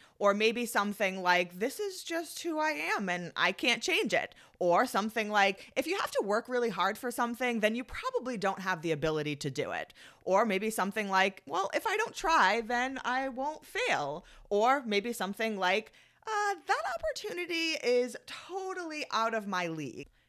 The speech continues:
Now, if you have a growth mindset, your inner narrative is going to say things like this: "I can learn to do anything that I want."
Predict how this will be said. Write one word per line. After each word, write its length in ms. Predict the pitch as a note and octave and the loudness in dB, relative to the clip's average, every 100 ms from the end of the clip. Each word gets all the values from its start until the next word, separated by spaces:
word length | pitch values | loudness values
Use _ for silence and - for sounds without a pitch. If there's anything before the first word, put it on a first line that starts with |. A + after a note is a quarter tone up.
| - | 0
Now, 160 | B3 D4 | 4 4
if 80 | |
you 100 | D4+ | 2
have 180 | D#4+ E4 C4 | 0 2 0
a 80 | G#3+ | -2
growth 500 | E3 G#3 D4 F#4+ G#3 | -2 2 2 2 -2
mindset, 720 | D#3+ C#3+ C#3+ D#3+ D#3 D#3 F3+ | 0 0 -2 0 0 0 -2
your 200 | A3 G#3+ - | -2 0 0
inner 280 | B3 C4+ | 0 2
narrative 560 | A#3 F#3+ F3+ F3+ F3+ F3 | 2 2 2 2 0 -2
is 200 | E3 D#3 | -2 -4
going 260 | - D#3 D#3 | -2 -4 -4
to 80 | E3+ | -6
say 260 | - D3 | -2 -2
things 360 | C#3+ D3+ C#3+ C#3 | 0 -4 -2 -2
like 240 | C3 C3 | -2 -2
this: 400 | D3+ - - - - - - | -4 -4 -6 -10 -12 -20 0
"I 140 | - D4 | 4 4
can 240 | G#4 D#4+ | 2 -2
learn 260 | C#4 C4+ C4 | 0 2 0
to 120 | B3 | -4
do 240 | F#3+ A3+ A3 - | -2 -2 -2 0
anything 540 | G3 B3 - A3+ G#3+ | 2 2 0 -2 0
that 140 | G3 - | 0 0
I 220 | D#3 D3+ | 2 0
want." 340 | C#3 A2+ C2 | -2 -6 -8